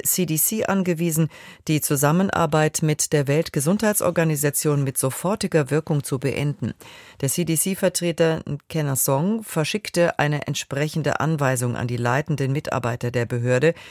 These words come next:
wie die Nachrichtenagentur A P meldet. U-S-Präsident Trump hatte den Austritt der Vereinigten Staaten aus der W H O wenige Stunden nach seiner Amtsübernahme angekündigt. Bis dieser wirksam wird, dauert es ein Jahr.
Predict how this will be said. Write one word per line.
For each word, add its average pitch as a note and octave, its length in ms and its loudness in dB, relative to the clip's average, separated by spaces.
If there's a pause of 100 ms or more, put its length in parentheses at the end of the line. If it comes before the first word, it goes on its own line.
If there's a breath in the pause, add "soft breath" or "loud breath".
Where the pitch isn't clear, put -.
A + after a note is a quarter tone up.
(260 loud breath)
wie D3 160 0
die D3 280 0
Nachrichtenagentur B2 1120 -2
A C3 80 0
P C3+ 260 -2
meldet. A2+ 400 -4 (460 loud breath)
U-S-Präsident G#3+ 760 2
Trump A3+ 300 2
hatte F#3 240 0
den D#3+ 160 2
Austritt E3 440 -2
der F3+ 100 0
Vereinigten D3+ 500 -2
Staaten C#3 420 0
aus C#3 160 -2
der C3+ 200 -2
W C3 160 0
H B2+ 180 -2
O D3 240 -2
wenige D#3+ 280 0
Stunden C3 460 -4
nach B2 140 0
seiner A#2+ 320 -2
Amtsübernahme B2 800 0
angekündigt. C#3 800 0 (420 loud breath)
Bis A#2+ 220 -4
dieser A#2 320 -2
wirksam A3 420 2
wird, B3 200 4
dauert D3 360 2
es - 280 -2
ein C3 260 2
Jahr. B2 340 2